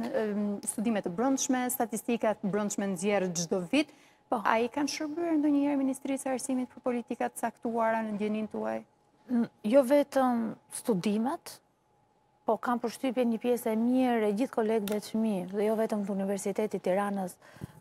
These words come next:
Speaker 2: kanë realizuar punime doktorale shumë të mira, për sa i përket, ë, ë, mundësisë mbi vendimarrje ose mbi reflektime, dhe fatkeqësisht, në fakt, nuk kemi një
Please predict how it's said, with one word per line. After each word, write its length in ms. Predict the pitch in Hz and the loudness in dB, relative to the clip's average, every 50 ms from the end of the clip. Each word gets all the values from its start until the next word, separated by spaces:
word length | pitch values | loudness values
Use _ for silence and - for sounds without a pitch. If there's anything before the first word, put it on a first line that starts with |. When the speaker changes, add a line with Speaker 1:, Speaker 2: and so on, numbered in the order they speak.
| - - | -12 -4
Speaker 2:
kanë 200 | - 220 202 202 | 0 0 2 2
realizuar 640 | 202 196 196 196 196 196 196 190 202 247 247 220 202 | 2 2 2 2 2 2 2 0 2 4 4 4 4
punime 400 | 190 - 208 220 226 220 208 202 | 2 0 0 0 0 0 0 0
doktorale 600 | 185 190 185 185 - 190 190 196 196 196 185 175 | 2 0 0 0 0 0 0 0 0 -2 -4 -6
shumë 280 | 170 - - - 208 240 | -8 -10 -8 -4 -4 -4
të 100 | - - | -2 -2
mira, 240 | 285 277 294 302 320 339 - _ - | -2 0 0 -2 -4 -6 -8 _ -4
për 120 | 330 302 269 | -4 -2 -2
sa 160 | - 320 320 | -2 -2 -2
i 120 | 311 311 294 | -2 -2 -2
përket, 680 | - 294 302 277 - - 294 294 294 294 - - - | -2 -2 -2 -2 0 0 0 2 0 0 -4 -4 -2
ë, 300 | 294 285 285 285 277 277 - - - - - - - - - - _ - - | 0 0 2 0 0 -2 -6 -10 -20 -20 -20 -20 -20 -20 -20 -20 _ -2 0
ë, 580 | 240 247 247 240 240 233 233 226 214 - - - _ _ _ 185 _ _ _ _ _ - _ _ _ - | 0 2 2 0 0 -2 -2 -4 -4 -6 -8 -10 _ _ _ -20 _ _ _ _ _ -20 _ _ _ -4
mundësisë 720 | - 214 226 226 - - - - 311 233 - - - 214 | 0 0 2 0 0 0 4 4 4 4 2 -2 -4 0
mbi 160 | 214 240 285 | 2 2 2
vendimarrje 640 | 220 226 226 214 214 214 208 220 226 202 190 202 202 | 2 2 2 2 2 2 2 2 2 2 2 4 4
ose 260 | 233 294 302 - 269 240 | 4 2 2 2 0 0
mbi 140 | 220 214 208 | 2 2 2
reflektime, 720 | 190 185 180 - 175 160 160 - - 202 226 269 349 415 - _ _ - - - - _ - | 0 0 -2 -2 -6 -6 -6 -6 -4 -4 -2 -2 -2 -4 -6 _ _ -20 -20 -20 -8 _ 0
dhe 100 | 262 269 | 0 2
fatkeqësisht, 640 | - 370 381 - - 320 285 - - 269 247 - | 2 0 0 0 -2 -4 -4 -2 -4 -4 -4 -2
në 100 | 233 220 | -4 -6
fakt, 240 | 220 - 311 330 - | -2 -2 -2 -2 -2
nuk 140 | - 349 - | -4 -6 -4
kemi 300 | - - 269 247 226 226 233 | -2 0 0 0 0 0 0
një 140 | 233 247 | 0 0